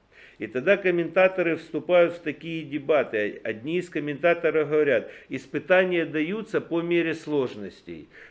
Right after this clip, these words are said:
То есть примерно как, например, спортивные достижения. Вначале одна нагрузка,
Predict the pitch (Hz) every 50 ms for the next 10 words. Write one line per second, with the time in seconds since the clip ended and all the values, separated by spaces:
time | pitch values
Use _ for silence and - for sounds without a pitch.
0 | _ - 143 135 139 - - 165 170 185 214 226 208 196 185 175 165 - 170 170
1 | 160 160 156 160 160 156 165 165 175 165 - - - - - 151 143 143 - -
2 | 170 160 151 151 147 147 135 127 147 139 - - - 139 123 117 127 117 110 107
3 | 110 117 135 143 143 - 220 214 202 190 165 147 127 123 147 156 156 147 143 139
4 | 127 127 127 127 120 113 - - - 107 107